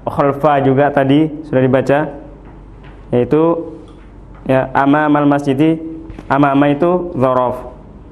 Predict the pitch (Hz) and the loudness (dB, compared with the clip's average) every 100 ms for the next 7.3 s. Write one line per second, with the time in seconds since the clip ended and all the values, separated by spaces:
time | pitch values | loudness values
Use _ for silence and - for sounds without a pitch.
0 | - - - 135 127 131 131 - - - | -20 -20 -6 -2 0 0 -2 -12 -18 -20
1 | - - - - - - - 123 135 127 | -20 -20 -20 -20 -20 -12 -6 -2 0 -2
2 | 107 - - - - - - 143 135 151 | -4 -8 -16 -20 -20 -12 -2 0 2 2
3 | 147 110 98 127 131 131 131 131 123 123 | 0 -2 -4 -2 0 0 0 0 0 0
4 | 120 - - - - 117 110 127 123 123 | 0 -2 -12 -20 -12 -8 -4 -2 0 0
5 | 120 131 117 104 107 127 135 - - - | 0 -2 -2 -4 -6 -6 -8 -14 -20 -20
6 | - 117 139 139 135 135 143 135 127 127 | -10 -2 0 2 2 2 0 0 0 -2
7 | 117 - | -4 -6